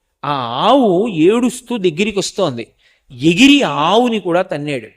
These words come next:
మలమూత్రములు విసర్జించి ఆవు కూడా కింద పడిపోయింది. చూశాడు పరీక్షిత్ మహారాజు. గబగబా దగ్గరికి వచ్చాడు.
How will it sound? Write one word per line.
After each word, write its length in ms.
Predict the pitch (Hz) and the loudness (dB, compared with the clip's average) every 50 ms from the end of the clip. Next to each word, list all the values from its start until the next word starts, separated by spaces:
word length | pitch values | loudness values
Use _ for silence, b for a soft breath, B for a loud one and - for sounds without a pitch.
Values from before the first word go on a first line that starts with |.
| _ _ _ _ _ _ _ _ 117 | _ _ _ _ _ _ _ _ -6
మలమూత్రములు 760 | 123 135 160 180 202 233 254 240 - - 240 233 220 202 175 | -2 0 0 0 0 0 -2 -4 -4 -4 -2 -2 0 -2 -2
విసర్జించి 680 | 156 143 143 - 220 214 185 143 143 170 165 143 - 226 | -4 -4 -4 -4 -4 -4 -4 -6 -10 -12 -10 -6 -4 -4
ఆవు 380 | 208 151 139 151 185 233 247 226 | -4 -2 -2 0 0 0 0 -2
కూడా 240 | - - 165 170 202 | -4 -4 -2 -2 -2
కింద 220 | 202 196 160 160 | -2 -4 -6 -8
పడిపోయింది. 420 | 165 160 143 135 - - 110 98 _ _ _ _ _ _ _ _ _ _ - - | -8 -8 -10 -14 -14 -18 -20 -20 _ _ _ _ _ _ _ _ _ _ -14 -10
చూశాడు 380 | 185 208 185 - 233 214 175 170 | -8 -8 -4 -2 -2 -2 -2 -2
పరీక్షిత్ 460 | 165 165 156 165 170 - - - 190 | -4 -6 -6 -6 -8 -8 -8 -10 -8
మహారాజు. 560 | 180 165 135 127 156 139 127 113 110 - _ _ _ _ _ _ _ _ _ _ _ _ _ _ - | -6 -6 -6 -4 -4 -6 -6 -8 -14 -16 _ _ _ _ _ _ _ _ _ _ _ _ _ _ -2
గబగబా 480 | 139 135 160 190 - 175 156 151 160 170 | 0 2 2 4 4 2 2 2 0 0
దగ్గరికి 400 | 170 170 139 131 160 160 156 156 | 0 -2 -2 -2 -2 -2 0 -2
వచ్చాడు. 320 | 143 - - - 135 - | -4 -4 -4 -6 -6 -6